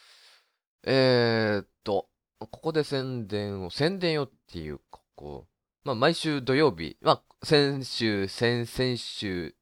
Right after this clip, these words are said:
てか、まあ、先々週からまあ、やっておりますけれども、土曜日に、えー、まあ、僕生放送やっておりますけれども、えーっと、まあ、今週はできなかっ-、先週できなかったし、今週もできなかっ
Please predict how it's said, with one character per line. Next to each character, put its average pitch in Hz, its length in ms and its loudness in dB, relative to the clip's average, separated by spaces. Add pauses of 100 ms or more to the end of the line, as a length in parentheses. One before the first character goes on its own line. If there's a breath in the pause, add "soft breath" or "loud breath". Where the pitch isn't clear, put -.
て 98 80 -8
か、 - 20 -4
ま 104 80 -4
あ、 - 20 -2
先 180 220 6
々 196 200 4
週 113 160 -4
か 87 120 0
ら 82 80 -2
ま 82 120 -2
あ、 80 60 0
や 90 80 2
っ - 60 -4
て 92 100 -6
お 92 60 -4
り 92 60 -8
ま 107 100 -4
す - 80 -14
け 92 80 -4
れ 82 60 -2
ど 80 80 -8
も、 78 140 -10
土 90 100 -4
曜 95 180 0
日 78 100 -8
に、 71 200 -6
え 92 60 0
ー、 98 40 0
ま 101 60 -2
あ、 95 40 -6
僕 92 260 -6
生 92 200 -2
放 120 160 2
送 82 180 -4
や 78 100 0
っ - 40 -4
て - 120 -8
お 98 80 -2
り 104 60 -4
ま 139 140 0
す - 220 -10
け 156 140 4
れ 156 100 4
ど 135 140 2
も、 180 200 6 (760 loud breath)
え 131 300 8
ー - 20 -6
っ - 20 -20
と、 117 120 0
ま 117 160 8
あ、 85 60 6
今 131 200 -2
週 123 180 -2
は 117 140 4
で 101 100 -4
き 101 80 -6
な 78 160 0
か 78 100 -4
っ-、 - 60 -8 (680)
先 135 180 2
週 127 120 0
で 117 80 2
き 113 60 -2
な 107 80 0
か 85 80 2
っ 82 80 -2
た 82 120 -6
し、 95 140 -10
今 107 160 -2
週 107 100 -6
も 98 80 -4
で 95 80 -2
き 95 60 -4
な 95 80 0
か 80 80 2
っ - 80 -6